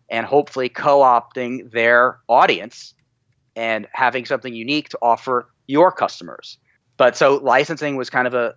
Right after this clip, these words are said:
uh, an important step. Um, I've, at, at that point, right around two thousand fourteen, uh, we had, the brand had gone from kind of streetwear,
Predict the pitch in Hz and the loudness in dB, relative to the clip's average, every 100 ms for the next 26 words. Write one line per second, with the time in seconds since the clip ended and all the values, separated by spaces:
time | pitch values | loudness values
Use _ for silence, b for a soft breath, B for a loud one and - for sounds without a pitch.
0 | - 107 107 104 - _ _ 143 120 110 | -10 -8 -4 -6 -8 _ _ -8 -6 -2
1 | 147 - 135 - 127 151 - _ _ _ | -2 -2 -4 -2 0 0 -2 _ _ _
2 | _ _ 110 107 104 107 107 107 - _ | _ _ 0 2 0 -2 -4 -4 -8 _
3 | _ _ _ _ _ 123 113 _ 131 - | _ _ _ _ _ -2 -2 _ -4 0
4 | 175 202 - 156 127 117 - _ 131 139 | 4 2 0 -6 -6 -6 -12 _ -2 0
5 | 160 156 139 - 156 143 123 113 139 139 | 2 0 -2 -6 0 0 0 -12 -8 -8
6 | - 160 143 95 107 _ _ _ _ _ | -8 -10 -10 -12 -18 _ _ _ _ _
7 | _ _ 107 104 101 104 101 131 131 123 | _ _ -4 0 0 -2 -2 -2 -2 -4
8 | 127 104 120 131 143 131 117 113 123 123 | -14 -2 2 4 2 0 -8 -4 0 0
9 | 123 123 - 135 151 - - 151 160 135 | 0 -8 -6 -6 -4 -8 -8 -8 -4 2
10 | 131 131 139 | 4 6 4